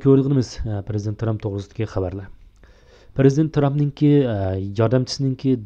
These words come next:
deyish bo'yicha bo'lganda, Prezident Tramp o'sha C pac, ya'ni Amerikaning konservativlar qurultayiga buning qatnashganda, e, buningki so'zningki, so'z temisi bir necha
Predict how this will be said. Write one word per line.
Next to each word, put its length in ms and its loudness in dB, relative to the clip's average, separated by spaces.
deyish 340 -4
bo'yicha 320 -2
bo'lganda, 420 -2
Prezident 360 0
Tramp 220 0
o'sha 160 -6
C 220 -2
pac, 220 -8
ya'ni 280 -6
Amerikaning 440 -2
konservativlar 720 -2
qurultayiga 560 -2
buning 200 0
qatnashganda, 600 -4
e, 20 -6
buningki 340 -4
so'zningki, 580 -2
so'z 220 0
temisi 400 0
bir 160 -2
necha 160 -2